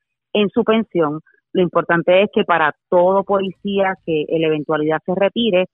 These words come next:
este beneficio, eh, también lo va a seguir. Así es que en este momento son, eh, mil doscientos, pero en la eventualidad todo policía retirado también va a tener este beneficio.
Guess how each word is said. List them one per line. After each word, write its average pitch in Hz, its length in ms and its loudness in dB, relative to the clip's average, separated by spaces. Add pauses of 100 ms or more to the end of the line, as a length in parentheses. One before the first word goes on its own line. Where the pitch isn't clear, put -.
(300)
este 180 600 0
beneficio, 180 800 -2 (460)
eh, 151 260 2 (120)
también 156 280 0
lo 160 120 2
va 156 80 4
a 156 100 -6
seguir. 143 300 -2 (480)
Así 170 260 -2
es 160 100 -4
que 170 120 0
en 156 120 0
este 165 160 -2
momento 175 440 0
son, 190 460 0 (400)
eh, 175 200 4
mil 180 220 0
doscientos, 220 680 0
pero 156 500 -2
en 160 100 -2
la 156 80 0
eventualidad 160 640 0 (380)
todo 180 320 4
policía 190 500 0
retirado 208 480 0
también 156 320 -4
va 160 60 0
a - 20 -4
tener 151 200 -4
este 160 160 -4
beneficio. - 560 -6